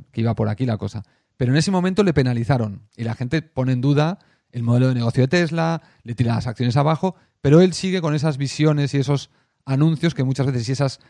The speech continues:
maniobras que muchas veces le ponen como contra la, la espada y la pared en el mercado financiero. Entonces,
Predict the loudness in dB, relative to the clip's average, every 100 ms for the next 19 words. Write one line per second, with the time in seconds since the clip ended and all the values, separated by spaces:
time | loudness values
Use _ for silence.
0 | _ -2 0 2 2 2 0 -4 -6 -4
1 | -2 -2 0 -2 0 0 2 0 0 -2
2 | -6 _ _ _ -4 0 -2 -2 -10 -20
3 | -10 -4 2 4 4 4 2 2 0 0
4 | 0 0 0 0 -2 -2 -4 -4 -10 _
5 | _ _ _ -2 2 2